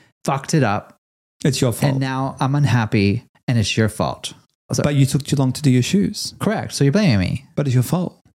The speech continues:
Speaker 1: Correct.
Speaker 2: Yeah.
Speaker 1: Yeah.
Speaker 2: So I'm blaming you.
Speaker 1: So you're blaming
Speaker 2: So you
Speaker 1: me.
Speaker 2: need to own that.
Speaker 1: Okay. So if I don't say that you're right,
Speaker 2: Right.
Speaker 1: if I don't take the blame, if I
Speaker 2: Right.
Speaker 1: don't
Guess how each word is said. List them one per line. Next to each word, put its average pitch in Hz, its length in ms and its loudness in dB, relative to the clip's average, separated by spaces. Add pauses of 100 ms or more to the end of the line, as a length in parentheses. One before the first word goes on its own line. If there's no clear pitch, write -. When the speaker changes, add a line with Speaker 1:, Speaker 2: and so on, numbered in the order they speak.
(140)
Speaker 1:
Correct. 165 420 -2
Speaker 2:
Yeah. 185 200 2 (260)
Speaker 1:
Yeah. 147 180 0 (340)
Speaker 2:
So 175 100 0
I'm 165 80 0
blaming 170 260 2
you. 120 220 2 (240)
Speaker 1:
So - 120 0
you're 143 60 4
blaming 175 140 2
Speaker 2:
So 170 60 2
you 117 80 4
Speaker 1:
me. - 80 4
Speaker 2:
need 165 80 2
to - 140 -4
own 185 180 2
that. - 240 -2 (840)
Speaker 1:
Okay. 131 460 -2 (300)
So 165 160 0
if 135 160 0 (100)
I 180 240 -2
don't 170 720 0 (1000)
say 143 800 -2 (380)
that 120 440 -2
you're 127 300 4
right, 123 340 -4 (140)
Speaker 2:
Right. 131 280 2
Speaker 1:
if 123 80 -2
I 139 100 -2
don't 160 180 -4
take 156 380 -4
the 131 80 2
blame, 131 500 0
if 139 80 -2
I 139 80 2
Speaker 2:
Right. 139 100 0
Speaker 1:
don't 123 180 -4